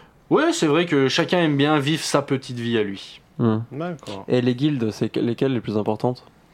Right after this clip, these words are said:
Speaker 1: Oh, bah là-bas, il y a les guildes de tout, hein. Il y a les guildes des tisserands, la guilde des bouchers, des poissonniers, il y a, il y a des guildes de tout, la guilde des magiciens, la guilde, il y a plein de choses.
Speaker 2: Ok.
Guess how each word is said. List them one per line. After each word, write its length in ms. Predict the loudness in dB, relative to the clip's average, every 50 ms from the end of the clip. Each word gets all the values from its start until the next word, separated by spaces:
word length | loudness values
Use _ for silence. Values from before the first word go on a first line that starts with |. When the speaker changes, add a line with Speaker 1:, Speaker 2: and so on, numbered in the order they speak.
| _ -14 -10 -8 -6 -6 -6 -2
Speaker 1:
Oh, 180 | 0 0 0 0 0
bah 120 | -2 -4
là-bas, 220 | -2 -2 0 0 0
il 40 |
y 40 | 0
a 60 | 0
les 160 | 0 0 -2 -2
guildes 200 | -2 -2 0 0
de 60 | 2
tout, 180 | 2 4 4 4
hein. 60 | 4
Il 60 | 2 0
y 40 |
a 40 | 0
les 80 | -2 -4
guildes 160 | -4 -4 -4
des 120 | -4 -4 -4
tisserands, 500 | -4 -4 0 0 2 4 4 4 2 2
la 80 | 0 -2
guilde 200 | -4 -6 -6 -4
des 100 | -4 -4
bouchers, 360 | -4 -4 -4 0 0 0 0
des 120 | 0 -2
poissonniers, 600 | -2 -2 -4 -2 0 0 0 2 2 2 2 0 0
il 40 | -2
y 40 | -6
a, 220 | -8 -12 -14 -14
il 60 | -14 -14
y 20 |
a 20 | -12
des 120 | -12 -8
guildes 200 | -6 -4 -2 -2
de 80 | -2 0
tout, 220 | 0 2 0 0
la 120 | 0 -2 -6
guilde 160 | -8 -6 -2
des 100 | -2 -2
magiciens, 680 | -2 -2 -4 -4 -4 0 2 2 4 4 4 4 2 2
la 100 | 0 -2
guilde, 240 | -4 -4 -4 -2 0
il 120 | 0 0 0
y 40 |
a 60 | 0 0
plein 160 | -2 -4 -4
de 60 | -4
choses. 320 | -4 -4 -4 -4 -6 -8 -16 -20 -20 -18 -14 -14
Speaker 2:
Ok. 60 | -14